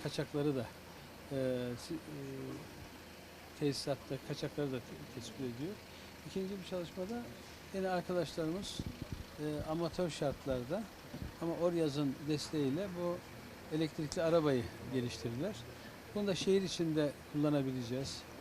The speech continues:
E, turistik yerlerde gürültüsüz,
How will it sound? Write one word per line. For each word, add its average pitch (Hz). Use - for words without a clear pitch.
E, 147
turistik 165
yerlerde 147
gürültüsüz, 147